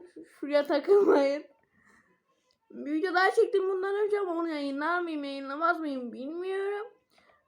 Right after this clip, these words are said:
Ve bu videoda her şey olabilir yani. Ahmet arayabilir, Mustafa arayabilir, o arayar, o arar, şu arar. Her şey olabilir. O zaman şimdi ala tıklıyorum.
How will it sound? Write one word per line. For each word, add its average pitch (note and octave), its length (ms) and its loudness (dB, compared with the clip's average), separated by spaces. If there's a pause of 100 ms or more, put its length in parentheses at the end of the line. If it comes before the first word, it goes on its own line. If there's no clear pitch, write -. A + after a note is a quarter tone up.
Ve D#4+ 180 -2
bu F#4+ 140 0
videoda D#4 320 2
her G#4 240 6
şey F#4 160 2
olabilir C#4 500 2
yani. A3+ 280 0
Ahmet C4+ 500 -2
arayabilir, D4 760 -2
Mustafa C4+ 540 -4
arayabilir, D4 680 -6
o C4+ 80 -8
arayar, C#4+ 500 -4
o C4+ 160 -6
arar, D4 320 -8
şu D4+ 180 -4
arar. F4 280 -2 (600)
Her C5 220 4
şey - 160 4
olabilir. C4 540 6 (1400)
O C#4 160 2
zaman F4 320 4
şimdi C#4+ 540 -2 (400)
ala E4+ 340 4
tıklıyorum. C4+ 600 2